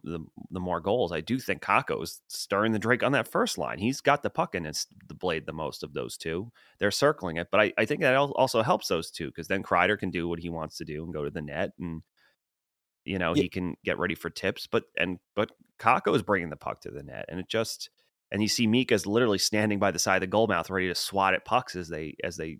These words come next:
Speaker 1: if they s-, you know, they squeak out. And that's like, which is funny because, you know, that Panarin's making these, uh,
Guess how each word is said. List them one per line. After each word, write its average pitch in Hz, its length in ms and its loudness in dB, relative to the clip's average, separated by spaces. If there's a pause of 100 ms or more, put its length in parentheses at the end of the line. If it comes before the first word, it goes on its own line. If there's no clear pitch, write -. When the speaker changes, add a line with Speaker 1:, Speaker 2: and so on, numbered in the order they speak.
Speaker 1:
if - 120 -16
they 80 100 -6
s-, - 180 -6 (460)
you 90 100 -8
know, 71 180 -10
they 82 160 -12
squeak - 380 -6
out. 131 320 0
And 92 120 -4
that's - 260 -2
like, 98 280 2 (1200)
which 113 180 0
is 104 80 0
funny 123 320 2
because, 80 420 -6 (120)
you 92 100 -4
know, 85 160 0
that 82 200 0 (380)
Panarin's 107 420 4
making 92 340 0
these, 82 280 -6
uh, 73 280 -2